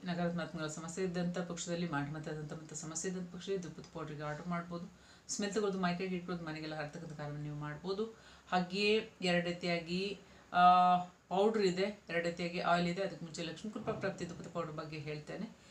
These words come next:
ಯಾರಿಗೆ ಹಣಕಾಸಿನ ಸಮಸ್ಯೆಗಳಿರ್ತವೆ, ವ್ಯವಹಾರಗಳನ್ನು ಮಾಡೋದಾದ್ರೂ ಮನೆಯಲ್ಲೂ ಕೂಡ ಅಥವಾ ಹೊರಗಡೆ ಆಗಿರ್ಬೋದು, ಅಂದ್ರೆ ವ್ಯವಹಾರಗಳನ್ನ ನೀವು ಮಾಡ್ತಾ ಇದ್ರೆ, ಬಿಸಿನೆಸ್ ಅನ್ನ ನೀವು ಮಾಡ್ತಾ ಇದ್ರೆ, ಆ, ಈ ಒಂದು ಪೌಡರ್ನ ನೀವು ಬಳಸ್ಬೋದು. ಲಕ್ಷ್ಮೀ ಕೃಪಾ ಪ್ರಾಪ್ತಿ ಧೂಪದ ಪೌಡರ್ನ ನೀವು ಬಳಸಿ ಹಣಕಾಸಿಗೆ ಸಂಬಂಧಪಟ್ಟಂತೆ, ವ್ಯವಹಾರಗಳಿಗೆ ಸಂಬಂಧಪಟ್ಟಂತೆ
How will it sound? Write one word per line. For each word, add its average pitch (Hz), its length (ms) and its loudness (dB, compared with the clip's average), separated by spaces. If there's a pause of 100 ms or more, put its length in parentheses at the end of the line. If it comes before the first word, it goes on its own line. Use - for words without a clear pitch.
(260)
ಯಾರಿಗೆ 214 280 2
ಹಣಕಾಸಿನ 196 560 0
ಸಮಸ್ಯೆಗಳಿರ್ತವೆ, 170 880 -2
ವ್ಯವಹಾರಗಳನ್ನು 165 640 0
ಮಾಡೋದಾದ್ರೂ 151 460 -6
ಮನೆಯಲ್ಲೂ 160 460 -6
ಕೂಡ 151 200 -12
ಅಥವಾ 160 260 -10
ಹೊರಗಡೆ 156 300 -8
ಆಗಿರ್ಬೋದು, 156 560 -8 (640)
ಅಂದ್ರೆ 170 180 -4
ವ್ಯವಹಾರಗಳನ್ನ 165 640 0
ನೀವು 156 200 -6
ಮಾಡ್ತಾ 156 380 -4
ಇದ್ರೆ, 165 160 -4
ಬಿಸಿನೆಸ್ 151 420 -6
ಅನ್ನ 156 200 -6
ನೀವು 147 160 -6
ಮಾಡ್ತಾ 156 440 0
ಇದ್ರೆ, 190 240 2 (500)
ಆ, 180 80 0
ಈ 180 120 2
ಒಂದು 175 280 0
ಪೌಡರ್ನ 170 400 2
ನೀವು 160 140 -10
ಬಳಸ್ಬೋದು. 202 640 -2
ಲಕ್ಷ್ಮೀ 175 300 -6
ಕೃಪಾ 180 220 -4
ಪ್ರಾಪ್ತಿ 175 320 -4
ಧೂಪದ 170 260 -10
ಪೌಡರ್ನ 156 420 -6
ನೀವು 151 180 -8
ಬಳಸಿ 151 440 -4
ಹಣಕಾಸಿಗೆ 160 800 -8
ಸಂಬಂಧಪಟ್ಟಂತೆ, 151 640 -10
ವ್ಯವಹಾರಗಳಿಗೆ 151 520 -8
ಸಂಬಂಧಪಟ್ಟಂತೆ 147 760 -8